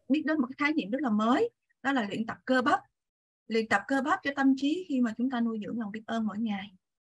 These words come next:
và thậm chí luôn mỗi giờ, mỗi phút trong cuộc sống của chúng ta. Ờm, thật là ý nghĩa nếu mà mỗi buổi sáng chúng ta thực hiện, thực hiện cái nghi thức biết ơn, ờ, để bắt đầu một ngày mới. Vì như cô thường hay nói ạ, vì ai mà đã sống trong lòng biết ơn thì không thể nào mà tránh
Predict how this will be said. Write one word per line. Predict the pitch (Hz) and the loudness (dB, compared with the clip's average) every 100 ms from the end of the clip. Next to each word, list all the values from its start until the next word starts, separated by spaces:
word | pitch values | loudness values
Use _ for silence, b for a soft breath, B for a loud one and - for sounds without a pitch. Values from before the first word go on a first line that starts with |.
| _ | _
và | 185 | -6
thậm | 196 214 | -4 0
chí | 240 | 2
luôn | 277 240 | 4 2
mỗi | 226 226 | 2 -2
giờ, | 220 208 175 | 0 0 -2
mỗi | 175 180 | -6 -6
phút | 269 277 | -6 -6
trong | 233 | -6
cuộc | 220 - | -8 -8
sống | 214 254 | -4 -4
của | 247 | -6
chúng | 277 | -6
ta. | 226 214 - _ _ b b b - | -4 -4 -6 _ _ b b b -4
Ờm, | 208 202 208 | -2 -2 0
thật | 233 226 | 0 4
là | 208 | 4
ý | 262 311 | 6 6
nghĩa | 240 175 269 | 4 4 2
nếu | 311 | 2
mà | 320 | 2
mỗi | 214 202 | 2 0
buổi | 214 | -2
sáng | 226 247 277 302 | -2 0 0 0
chúng | 285 | -2
ta | 226 | -4
thực | 220 - | -6 -8
hiện, | 196 165 170 - - b - | -8 -8 -10 -20 -20 b -8
thực | 220 226 | -8 -4
hiện | 190 208 | -4 -2
cái | 269 | 0
nghi | 254 247 | 0 -2
thức | 311 | -6
biết | 240 311 | -6 -6
ơn, | - 233 233 233 - _ _ - | -2 0 0 -2 -8 _ _ -10
ờ, | 208 196 | -4 -2
để | 190 | -2
bắt | 180 269 | -4 -2
đầu | 226 | -2
một | 196 190 | -4 -8
ngày | 180 | -6
mới. | 196 226 381 - _ _ _ - | -2 0 0 -6 _ _ _ -4
Vì | 220 202 190 | -2 -2 0
như | 226 240 | 0 2
cô | 247 240 | 2 0
thường | 233 208 | 0 -2
hay | 214 | -2
nói | 226 214 269 | -2 0 0
ạ, | 294 - _ _ _ | 0 -4 _ _ _
vì | 208 185 | -8 -6
ai | - 226 233 | -2 2 2
mà | 202 | 0
đã | 185 | -4
sống | - 220 262 | -4 0 0
trong | 226 | 0
lòng | 202 | -2
biết | 190 220 | -4 -2
ơn | 226 220 214 | -2 -2 -4
thì | 175 | -8
không | 190 208 | -8 -6
thể | 208 190 | -6 -8
nào | 170 | -6
mà | 175 175 | -4 2
tránh | 226 | 4